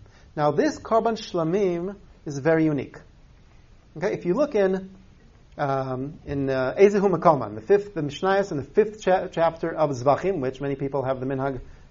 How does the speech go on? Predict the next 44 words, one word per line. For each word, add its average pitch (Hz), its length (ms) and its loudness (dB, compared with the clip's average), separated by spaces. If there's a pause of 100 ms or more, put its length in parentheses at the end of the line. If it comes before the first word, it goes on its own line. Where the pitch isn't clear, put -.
to 139 80 -10
say 135 340 2
in 131 140 -10
the 104 40 -14
morning 165 300 0
before 117 200 -10
Shachris, 185 520 2 (400)
the 143 100 -4
chapter 240 360 0
which 165 180 0
lists 220 340 -2
all 220 200 -2
the 208 80 -6
different 185 340 -6
kinds 165 380 -2
of 147 420 6 (400)
karbanos, 151 600 0
or 151 100 0
rather 170 240 6
all 165 100 6
the 170 80 2
kinds 165 220 -2
of 160 80 -4
karbanos 160 400 0
that 147 100 2
are 143 220 0 (200)
an-, 156 240 -2
from 139 160 -4
animal 147 300 0
sources. - 480 -12 (640)
Okay, 208 200 0
and 123 100 -6
there's 113 120 -8
Chatas, 196 520 6
and 135 120 -6
there's 113 120 -12
Ola, 202 540 6
and 127 80 -4
there's 120 180 -6
Asham, 190 640 2 (500)
and 160 220 0
there's 147 180 0
Shalmei 160 420 2
Yachid, 151 540 -2